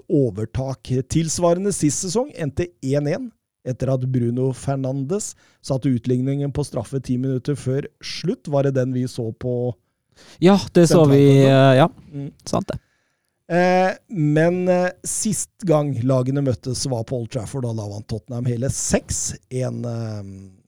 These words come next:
Speaker 1: til tross for at Manchester United også der tok ledelsen tidlig med Bruno Fernandes på straffespark.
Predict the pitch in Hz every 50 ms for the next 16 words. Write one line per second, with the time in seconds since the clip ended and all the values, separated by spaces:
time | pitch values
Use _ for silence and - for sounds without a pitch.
0 | _ _ _ _ _ - 170 165 180 196 185 - - 208 190 190 180 - 185 156
1 | 139 127 - 147 - 156 147 139 123 120 - 143 135 127 - - 110 - - 131
2 | 123 120 151 190 214 208 - - 147 143 139 156 143 120 110 113 110 - - 175
3 | - - 170 170 147 151 180 208 220 175 - _ _ _ - 143 143 151 156 147
4 | 135 127 123 120 120 123 - 135 131 120 113 101 101 113 117 110 - - 95 95
5 | 104 - - _ _ _ _ _ _ - 208 - - 80 - - - - - -
6 | - -